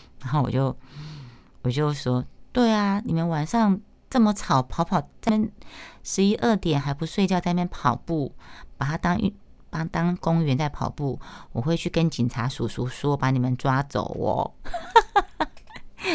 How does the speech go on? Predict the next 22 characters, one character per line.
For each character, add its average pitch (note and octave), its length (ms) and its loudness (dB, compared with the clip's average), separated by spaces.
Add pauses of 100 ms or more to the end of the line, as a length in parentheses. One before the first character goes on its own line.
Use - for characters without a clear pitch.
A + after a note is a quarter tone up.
(140)
从 D3 300 2
此 B2 180 -2
之 C3+ 180 -2
后， C3+ 440 -2 (360)
他 D3 200 2
们 B2 180 2
就 C3 180 0
比 - 200 -6
较 A2+ 400 0
没 A2+ 180 2
有 A#2+ 240 2
这 - 100 -6
个 A2+ 140 -2
声 A2+ 240 -4
音。 A#2+ 220 -2 (160)
其 - 160 0
实 F#3 160 4
主 A#2 180 0
要 D3 220 2
是 C#3+ 160 -2
因 C#3 260 4
为， C3+ 220 2